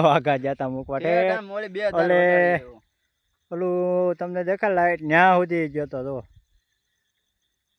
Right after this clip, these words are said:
Speaker 1: અહીંથી તો ઓલા ભાઈ હજી બચ્ચું કરે જ છે.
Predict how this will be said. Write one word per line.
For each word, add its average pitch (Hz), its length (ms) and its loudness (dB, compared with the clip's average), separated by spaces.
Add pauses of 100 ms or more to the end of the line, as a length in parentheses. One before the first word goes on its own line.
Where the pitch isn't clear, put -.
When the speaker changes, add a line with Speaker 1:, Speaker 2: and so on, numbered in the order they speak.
(680)
Speaker 1:
અહીંથી 160 360 -2
તો 180 160 2
ઓલા 170 200 4
ભાઈ 165 260 2
હજી 160 160 -6
બચ્ચું 160 300 -4
કરે 180 260 0
જ 135 60 -8
છે. 156 180 -2